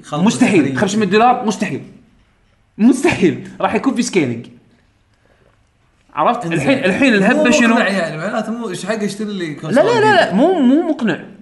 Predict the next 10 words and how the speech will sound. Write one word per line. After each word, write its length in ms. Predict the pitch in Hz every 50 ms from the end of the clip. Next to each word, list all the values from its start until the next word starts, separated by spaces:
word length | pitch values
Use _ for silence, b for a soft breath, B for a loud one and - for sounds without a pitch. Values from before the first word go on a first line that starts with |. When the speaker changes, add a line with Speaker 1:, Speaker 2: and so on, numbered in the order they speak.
| - - -
Speaker 2:
لا، 100 | 110 - -
مقنع. 400 | 175 214 302 302 311 254 180 - - - - - - -
أعطيك 360 | - 131 135 - 247 269 269 -
فور 220 | - 214 214 190
كي 180 | 190 269 262 214
نيتف. 440 | 214 247 240 240 - 131 120 - - - - _ _ _ -
الفريم 320 | 147 151 - 175 196 202 233
ريت 160 | 277 - 196
مو 80 | 240
شغلك. 480 | 247 - 247 196 160 139 131 - -